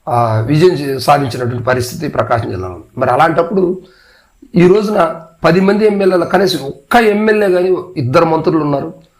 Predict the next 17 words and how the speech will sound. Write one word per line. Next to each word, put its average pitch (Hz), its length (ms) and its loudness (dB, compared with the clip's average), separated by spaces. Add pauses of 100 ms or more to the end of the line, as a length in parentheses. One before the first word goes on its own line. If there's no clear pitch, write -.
(440)
ఒక్క 160 300 0
ఎమ్మెల్యే 202 480 2
కానీ, 190 140 2
ఒక్క 170 220 -2
మంత్రి 156 380 0
కానీ 160 340 -2 (260)
ఆ 139 100 2
వైపుకి 170 360 2
వెళ్ళి 151 220 -2
చూడలేదు. 147 320 -2 (240)
ఈ 123 100 -2
రోజున 156 300 2
అక్కడ - 180 -4
రైతులు 139 360 0
గోడు 123 500 -2 (260)
మామూలుగా 135 420 0
లేదు. 92 200 -6